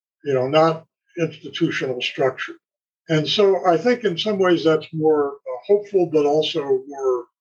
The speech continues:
complicated. I think if you start adding justices to the Supreme Court or changing their term,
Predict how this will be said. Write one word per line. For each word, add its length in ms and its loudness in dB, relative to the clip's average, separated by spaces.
complicated. 600 0
I 120 4
think 220 0
if 100 -8
you 120 2
start 480 2
adding 340 4
justices 680 0
to 100 -12
the 120 -6
Supreme 480 -6
Court 600 2
or 160 0
changing 500 -6
their 300 0
term, 560 -4